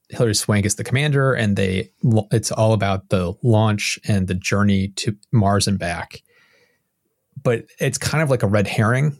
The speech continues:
even though it is about the journey through space. It's, it's a drama. It's really about how this journey will impact not only the astronauts and how it will imp-, impact them going there and back, but, like, how it will impact their relationships with each other,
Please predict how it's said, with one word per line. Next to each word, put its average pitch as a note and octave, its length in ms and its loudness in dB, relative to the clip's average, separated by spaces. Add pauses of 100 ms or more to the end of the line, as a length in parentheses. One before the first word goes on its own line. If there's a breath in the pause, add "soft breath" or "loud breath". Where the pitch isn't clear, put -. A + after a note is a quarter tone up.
even B2+ 220 4
though A#2+ 120 4
it G#2+ 80 4
is A#2 180 2
about A#2 340 -2
the B2 60 2
journey A2+ 400 2
through - 220 0
space. A#2 420 0
It's, - 400 -2
it's A#2+ 140 0
a A#2+ 60 2
drama. F#2+ 520 -4 (100)
It's G#2+ 220 -2
really G#2 220 2
about F#2+ 420 -2 (680 soft breath)
how A2 460 0
this G#2+ 240 2
journey G2+ 320 2
will G2 180 0
impact G2+ 580 -2
not A2 240 0
only G#2+ 380 2
the F#2 200 -4
astronauts A#2+ 600 -2
and A2 80 -2
how G#2+ 160 -4
it G2+ 80 -6
will G2+ 140 -8
imp-, - 240 -12
impact G#2 500 -4
them G#2+ 260 2
going G2 260 0
there G2+ 160 0
and F#2+ 100 -2
back, G#2 400 -2
but, - 160 -10
like, G2 140 -4
how A2+ 260 -2
it A2+ 140 -2
will G#2+ 80 2
impact G2+ 400 -4
their G#2 80 0
relationships F#2+ 640 -4
with A#2 140 -14
each - 140 -12
other, C#3 360 0